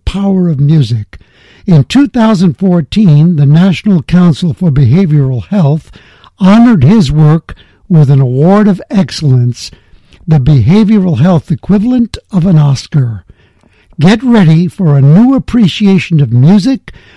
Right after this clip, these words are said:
with Bill Proutzman. And Bill, welcome to Change Your Story, Change Your Life. And did I pronounce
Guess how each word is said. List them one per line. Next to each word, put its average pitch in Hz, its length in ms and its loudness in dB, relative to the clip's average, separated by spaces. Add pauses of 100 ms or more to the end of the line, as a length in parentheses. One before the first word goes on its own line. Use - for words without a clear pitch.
(160)
with 131 320 0
Bill 220 480 0 (640)
Proutzman. 151 1000 0 (480)
And 151 380 2 (240)
Bill, 180 340 0
welcome 190 640 0
to 170 240 0
Change 214 420 2
Your 175 80 2
Story, 170 500 0
Change 160 440 0
Your 143 120 -2
Life. 214 440 -4 (160)
And 170 200 2
did 202 160 0
I 185 120 2
pronounce 185 600 0